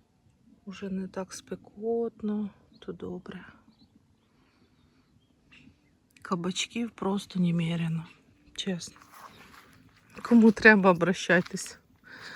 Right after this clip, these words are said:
Можу вислати на пошту. <laughs> І в Америку теж можу вислати.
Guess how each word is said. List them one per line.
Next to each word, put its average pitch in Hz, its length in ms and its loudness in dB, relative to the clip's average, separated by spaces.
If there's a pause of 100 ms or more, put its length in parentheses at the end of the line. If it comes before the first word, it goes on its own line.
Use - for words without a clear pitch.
(240)
Можу 214 360 8
вислати 190 520 2
на 180 160 2
пошту. - 440 -2 (540)
<laughs> - 1600 -4
І 247 120 2
в 226 80 4
Америку 220 580 6
теж 220 300 4
можу 233 340 6
вислати. - 720 2